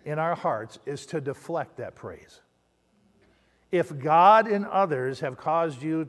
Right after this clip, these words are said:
to accomplish whatever you have accomplished, then what we need to do is to deflect that glory to God, right? Like the moon reflects the glory of the sun, we need to reflect that glory to God.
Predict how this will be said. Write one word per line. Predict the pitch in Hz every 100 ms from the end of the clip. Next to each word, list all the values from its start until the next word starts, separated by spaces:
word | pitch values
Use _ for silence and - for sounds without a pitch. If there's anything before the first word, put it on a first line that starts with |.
| -
to | 156
accomplish | 131 160 160 170 151
whatever | 139 151 156
you | 147 147
have | 127
accomplished, | 117 160 165 - 120 123 _ - - -
then | 151
what | 156
we | 180 170
need | 170
to | 156
do | 139 196 165
is | 143 127
to | 127
deflect | 120 151 - 165 180
that | 175 147
glory | 135 156 151 147
to | 151
God, | 170 147 110
right? | 123 151
Like | 147 143
the | 143
moon | 143 170 170
reflects | 156 - 160 175 175 - _ - _ -
the |
glory | 135 156 165 165
of | 131
the | 139
sun, | - 170 180
we | 156
need | 160 143
to |
reflect | 135 131 165 165 165
that | 156 127
glory | 143 151 160
to | 135
God. | 123 131 156 196